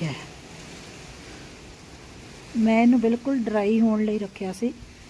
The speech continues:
ਪਰ ਇਹ ਘਰ ਵਾਲੇ ਕਿੱਥੇ ਮੰਨਦੇ ਆ। ਇਹਨੂੰ ਪਾਣੀ ਪਾ ਕੇ ਅੱਜ ਸਵੇਰੇ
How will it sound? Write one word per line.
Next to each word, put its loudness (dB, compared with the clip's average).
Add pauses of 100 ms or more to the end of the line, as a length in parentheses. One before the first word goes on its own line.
(360)
ਪਰ -2
ਇਹ 0 (560)
ਘਰ 2
ਵਾਲੇ 2
ਕਿੱਥੇ 2
ਮੰਨਦੇ 2
ਆ। -6 (1000)
ਇਹਨੂੰ -2
ਪਾਣੀ 0
ਪਾ 2
ਕੇ -2 (560)
ਅੱਜ -6
ਸਵੇਰੇ 0